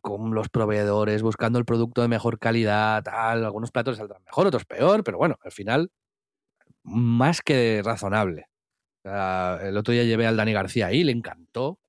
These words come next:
De hecho, dijo, "Hay algunos platos aquí que podrían estar en un menú de restaurante de estrella", ¿eh? Em, en fin, es un proyecto en, en construcción, pero yo creo que es honesto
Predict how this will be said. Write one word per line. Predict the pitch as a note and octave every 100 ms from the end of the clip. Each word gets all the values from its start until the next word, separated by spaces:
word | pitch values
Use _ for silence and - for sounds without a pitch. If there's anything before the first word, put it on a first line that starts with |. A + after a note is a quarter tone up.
| _
De | _ -
hecho, | F#2+
dijo, | A2 G2+ F#2 -
"Hay | G#2
algunos | C3+ A2+
platos | - A2 G#2
aquí | G#2
que | C3+
podrían | G2+ G#2+
estar | G2 A2+
en | A#2+
un | G#2+
menú | G#2 G#2 C#3
de | C3
restaurante | G2 - G2 G#2 B2+
de | G#2+
estrella", | - F#2 D#2
¿eh? | F#2 D3+ _ _ _ _ _ _ -
Em, | A2 A2 G#2+ G#2+ G#2 G2 F#2 D#2 _ _ _ _ _ _ _
en | -
fin, | A#2+ C#3+ E2 - -
es | G2+
un | C3
proyecto | A2+ A2+ G#2+ A#2
en, | A2 G#2+
en | A2+
construcción, | A2+ A#2 - G#2+ - D3+ F#3+ G#3+
pero | C#3+ A#2 G2 - _ _ _
yo | B2+
creo | C3+
que | C#3+
es | B2+
honesto | G#2 C3+ - F3+ G3